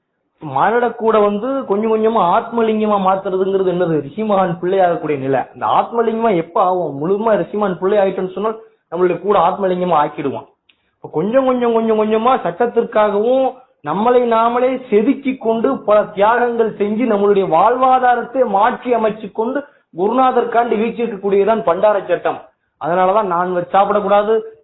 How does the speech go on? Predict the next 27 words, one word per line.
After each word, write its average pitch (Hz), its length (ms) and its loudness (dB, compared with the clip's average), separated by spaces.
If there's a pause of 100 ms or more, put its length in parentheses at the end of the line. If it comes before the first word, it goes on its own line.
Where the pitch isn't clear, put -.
எந்த 175 320 -2
கெட்ட 180 260 0
வழக்கம் 202 320 -2
இருக்கக்கூடாது 202 720 0 (220)
அப்படின்னு 214 260 -2
சொல்லி 226 180 0
பல 202 380 2 (560)
rules 233 320 0
and 220 160 0
conditions 208 420 -2
வந்து 214 220 0
நம்மளுடைய 185 280 -2
சட்டத்துல 175 320 -2
உண்டு. 170 440 -2
ஏன்னா 214 180 0
நம்ம 202 260 0
சாதாரண 233 640 2 (300)
சட்டத்துல 202 300 0
இல்ல, 190 140 2
சக்கரவர்த்தியினுடைய 214 840 2
சட்டத்துல 185 340 -2
இருக்கிறோம். 160 340 -4 (320)
அப்படி 165 280 0
இருக்க 214 240 2
பட்சத்துல 226 480 2 (220)
எப்பேற்பட்ட 233 800 2
வல்லமையில 269 800 2